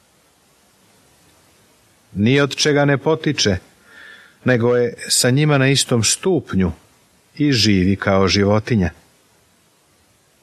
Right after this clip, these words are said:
Petar će nam malo kasnije dati ilustraciju za ovo. Ovo su prirodne divlje životinje,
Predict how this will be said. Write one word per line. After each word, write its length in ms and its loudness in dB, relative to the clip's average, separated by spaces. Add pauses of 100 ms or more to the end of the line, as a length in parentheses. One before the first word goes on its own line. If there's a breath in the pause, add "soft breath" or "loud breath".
(460)
Petar 400 0
će 180 0
nam 160 2
malo 280 2
kasnije 600 0
dati 480 -2
ilustraciju 960 0
za 200 0
ovo. 340 0 (3750)
Ovo 260 0
su 200 0
prirodne 680 0
divlje 400 2
životinje, 680 0